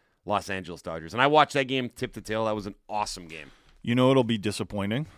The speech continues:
Speaker 2: if, uh,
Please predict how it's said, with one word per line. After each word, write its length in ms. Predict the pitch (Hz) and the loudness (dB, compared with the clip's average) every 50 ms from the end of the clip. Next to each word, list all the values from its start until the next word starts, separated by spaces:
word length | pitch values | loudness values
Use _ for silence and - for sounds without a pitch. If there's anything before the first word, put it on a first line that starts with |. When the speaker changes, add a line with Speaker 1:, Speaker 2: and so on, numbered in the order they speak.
| - - _ _ _ _ _ _ _ _ _ _ _ _ _ _ _ - - - _ _ - | -20 -20 _ _ _ _ _ _ _ _ _ _ _ _ _ _ _ -20 -20 -20 _ _ -4
Speaker 2:
if, 640 | 107 107 101 98 98 - - - - - - _ _ - | -2 0 0 0 -2 -6 -12 -20 -20 -20 -20 _ _ -8
uh, 600 | - 101 101 98 95 95 92 92 95 92 90 87 | -4 -2 0 0 0 0 0 0 -2 -2 -2 -4